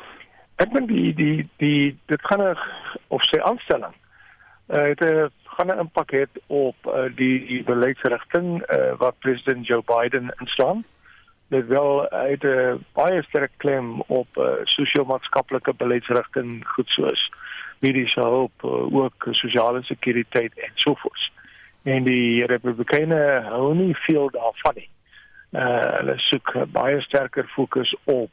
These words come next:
eh, 'n, 'n stelsel wat, ehm, jy weet nie, die, v-, v-,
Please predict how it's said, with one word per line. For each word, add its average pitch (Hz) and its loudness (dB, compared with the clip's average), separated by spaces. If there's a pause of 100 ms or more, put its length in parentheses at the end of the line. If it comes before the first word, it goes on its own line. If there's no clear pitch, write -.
(140)
eh, - 0 (520)
'n, 135 0
'n 131 -4
stelsel 131 0 (200)
wat, 120 2 (160)
ehm, 117 -2 (100)
jy 135 -2
weet 127 0
nie, 139 0 (100)
die, 131 -4 (120)
v-, - -4
v-, - -16